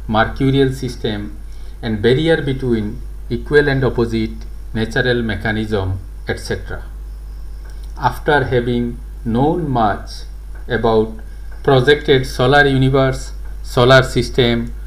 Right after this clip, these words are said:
well-established technologies, digital sciences, universal acceptance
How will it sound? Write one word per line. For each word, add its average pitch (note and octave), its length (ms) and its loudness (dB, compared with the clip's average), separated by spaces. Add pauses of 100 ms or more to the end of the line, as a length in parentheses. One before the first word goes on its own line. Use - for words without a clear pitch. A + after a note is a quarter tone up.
(140)
well-established B2 880 4 (140)
technologies, B2 880 0 (360)
digital B2+ 460 2
sciences, A2+ 760 0 (320)
universal C3 640 2
acceptance G#2+ 800 -4